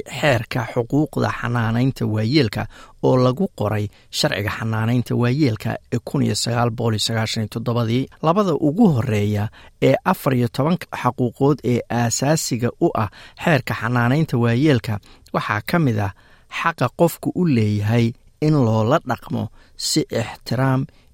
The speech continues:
iyo xushmad leh iyo inuu helo adeeg ammaan iyo tayo sare leh. Difaaca kale ayaa ah xaqa qofku u leeyahay inuu cabasho ama ashkato gudbiyo isaga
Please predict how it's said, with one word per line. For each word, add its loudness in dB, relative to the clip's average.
iyo 2
xushmad -2
leh -4
iyo 2
inuu 6
helo 0
adeeg 4
ammaan 4
iyo 2
tayo 2
sare 0
leh. 0
Difaaca -2
kale 2
ayaa 2
ah -4
xaqa -2
qofku 0
u 0
leeyahay 2
inuu 4
cabasho 0
ama 4
ashkato 0
gudbiyo 2
isaga 2